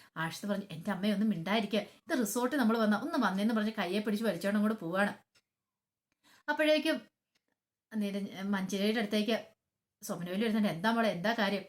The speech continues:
"ഹും, ആ പ്രിയാമണി വന്നിട്ടുണ്ട് ഇവിടെ. ഇവിടെ വന്നിട്ട് എന്നെ പേടിപ്പിക്കാൻ നോക്കുന്നു. ഞാൻ വിട്ടുകൊടുക്കുവോ?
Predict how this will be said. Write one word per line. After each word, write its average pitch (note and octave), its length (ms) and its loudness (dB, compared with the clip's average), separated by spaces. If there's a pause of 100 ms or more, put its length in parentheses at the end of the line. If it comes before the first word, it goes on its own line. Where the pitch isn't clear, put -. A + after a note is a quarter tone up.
"ഹും, A#3+ 120 0 (300)
ആ C#4+ 40 2
പ്രിയാമണി A#3+ 540 2
വന്നിട്ടുണ്ട് B3+ 420 4
ഇവിടെ. G3 280 0 (120)
ഇവിടെ F3+ 200 -2
വന്നിട്ട് A#3+ 280 2
എന്നെ A3 280 2
പേടിപ്പിക്കാൻ A#3 420 4
നോക്കുന്നു. G#3 280 0
ഞാൻ F#4 280 0
വിട്ടുകൊടുക്കുവോ? A3 680 2